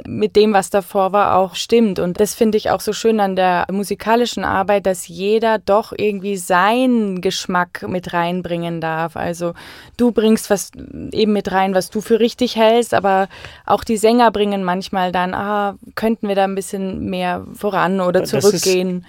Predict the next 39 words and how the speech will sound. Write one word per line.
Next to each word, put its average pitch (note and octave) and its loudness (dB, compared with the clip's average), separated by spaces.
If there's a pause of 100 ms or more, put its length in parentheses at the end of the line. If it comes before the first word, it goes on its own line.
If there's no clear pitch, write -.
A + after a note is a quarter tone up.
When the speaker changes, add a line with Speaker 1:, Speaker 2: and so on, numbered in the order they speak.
Speaker 2:
genau C3 0
dieser B2 -2
Prozess B2+ -6
des - -6
sich - -6
dann C3 -2
Speaker 1:
Genau. B2 2
Speaker 2:
Lösens A2+ -2
und B2 -2
natürlich B2 -2
auch A#2+ -6
die B2+ -6
ganzen B2+ -2
subjektiven C3 -4
Emotionen C#3 0
da B2 2
reinzubringen, A#2 -4
ohne A#2+ -4
die B2 -8
es - -6
ja B2 -4 (160)
sonst A2 -10
Kugeln B2 -4
auf G#2 -10
Linien C3+ 0
sind. F2+ -12 (120)
Speaker 1:
Genau. E3+ -6 (240)
Speaker 2:
Also, B2 -4
dass B2 -2
man B2+ -2
das C#3+ -2
dann D3+ 0
miteinander C3 -2
verbindet, B2+ -4
ich - -14
glaub, C3 -6
da C#3 -4
hilft E3 -2
beides. C#3 -4